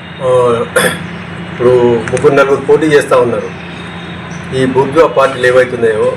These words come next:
అధికారంలో, రాష్ట్రంలో అధికారంలో ఉన్న పార్టీ కానీ, కేంద్రంలో అధికారంలో ఉన్న పార్టీ కానీ,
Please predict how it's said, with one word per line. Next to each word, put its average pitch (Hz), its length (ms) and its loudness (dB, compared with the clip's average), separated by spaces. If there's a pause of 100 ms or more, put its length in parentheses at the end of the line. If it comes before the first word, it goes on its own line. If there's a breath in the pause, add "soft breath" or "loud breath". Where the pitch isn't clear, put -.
అధికారంలో, 123 680 4 (160)
రాష్ట్రంలో 131 500 2
అధికారంలో 123 440 2
ఉన్న 123 100 2
పార్టీ 120 340 0
కానీ, 127 320 2 (840)
కేంద్రంలో 151 380 6
అధికారంలో 135 580 4
ఉన్న 123 120 4
పార్టీ 120 380 -2
కానీ, 120 440 0